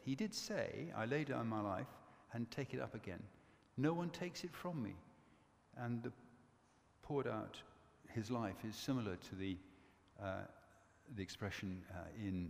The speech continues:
Matthew twenty-seven. He gave up his spirit, an active noun, not a passive, well, active tense, isn't it? Not a passive tense. Not, "My life was taken from me by this awful process," but, "I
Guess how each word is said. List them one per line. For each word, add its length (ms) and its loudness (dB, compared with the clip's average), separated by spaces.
Matthew 300 -2
twenty-seven. 480 0
He 200 0
gave 260 6
up 320 -2
his 200 0
spirit, 500 -2
an 180 0
active 500 0
noun, 400 2
not 80 -2
a 60 -2
passive, 420 -4
well, 180 0
active 280 2
tense, 360 6
isn't 140 0
it? 140 0
Not 100 0
a 60 -2
passive 420 -2
tense. 180 0
Not, 120 4
"My 100 4
life 220 4
was 80 -2
taken 260 -2
from 300 4
me 120 4
by 180 -2
this 200 -4
awful 240 -6
process," 420 -6
but, 120 -2
"I 60 -6